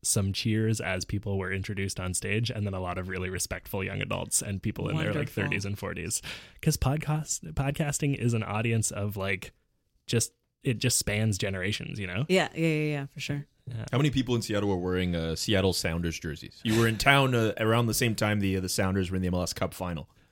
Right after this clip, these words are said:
Speaker 1: Not a lot.
Speaker 3: I had to ask a sports question.
Speaker 1: Yeah, oh, of course. Welcome to Sports Talk with Julie and Mackenzie.
Speaker 3: Yeah, and, if, and the Seahawks were playing it. I think they were playing in Jacksonville, though. But, but obviously, in America, they love football.
Speaker 1: Yeah.
Speaker 3: Seattle.
Speaker 2: I,
Speaker 3: For sure.
Speaker 2: I watched football yesterday.
Speaker 3: Oh, whoa. Which game did you watch?
Speaker 2: Uh, l-,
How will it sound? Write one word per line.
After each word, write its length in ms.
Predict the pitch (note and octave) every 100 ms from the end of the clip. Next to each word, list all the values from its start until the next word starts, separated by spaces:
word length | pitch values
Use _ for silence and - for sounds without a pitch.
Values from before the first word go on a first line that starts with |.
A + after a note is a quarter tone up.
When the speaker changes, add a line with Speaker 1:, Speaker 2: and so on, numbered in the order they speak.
| -
Speaker 1:
Not 300 | A2+ F#2+ D3
a 40 | G#3
lot. 140 | G2+
Speaker 3:
I 20 |
had 160 | F3 C4
to 40 |
ask 220 | E3+ E3+ -
a 60 |
sports 280 | C3 B2 G#2+
question. 460 | - C#2+ - A#1+ A1+
Speaker 1:
Yeah, 340 | - C#3 G#2+ F#2+
oh, 40 | G#2+
of 120 | F#2
course. 340 | - F2+ - -
Welcome 240 | B2 B2
to 80 | A2+
Sports 260 | - A#2 A2
Talk 240 | A#2 A2+
with 120 | G#2+
Julie 280 | - A#2 C#3
and 120 | C3+
Mackenzie. 380 | B2 B2 A#2 - -
Speaker 3:
Yeah, 220 | F#2+ G#2 -
and, 80 | D3+
if, 120 | F3+
and 140 | E3+
the 40 | D#3
Seahawks 480 | F#3 C4+ D#3 F#2+
were 100 | A#2+
playing 300 | F#2 G#2 F#2
it. 100 | F2
I 60 | -
think 160 | D3 C#3
they 40 |
were 40 |
playing 220 | A2+ G#2+ F2+
in 40 |
Jacksonville, 460 | D#2+ D2+ - C#2+ -
though. 120 | - -
But, 140 | - F2 -
but 120 | - G#2+
obviously, 520 | G#2+ G2+ G2+ F2+ F2 -
in 120 | G#2+
America, 580 | F#2+ F2 E2 E2 D2+ D2+
they 100 | F2+
love 160 | E2+ -
football. 580 | E2 - D#2 D2 C#2 - -
Speaker 1:
Yeah. 180 | - C2
Speaker 3:
Seattle. 480 | - B1+ A#1+ A#1 A#1+ _ _ _ _ _ _ _ -
Speaker 2:
I, 120 | C4 C#4+
Speaker 3:
For 60 |
sure. 160 | - -
Speaker 2:
I 100 | A#3
watched 380 | E4 A#3+ F#3+ -
football 580 | - F#3 - E3+ D#3 D3+
yesterday. 720 | E3+ D#3+ - D#3+ D#3+ F3+ C4
Speaker 3:
Oh, 220 | G3 G#3
whoa. 180 | B2 G3
Which 220 | A#2 B2
game 120 | G3+ G#3+
did 40 |
you 40 | A2
watch? 140 | C#2+ -
Speaker 2:
Uh, 500 | A3 G#3 G3+ F#3+ F#3+
l-, 220 | - E3+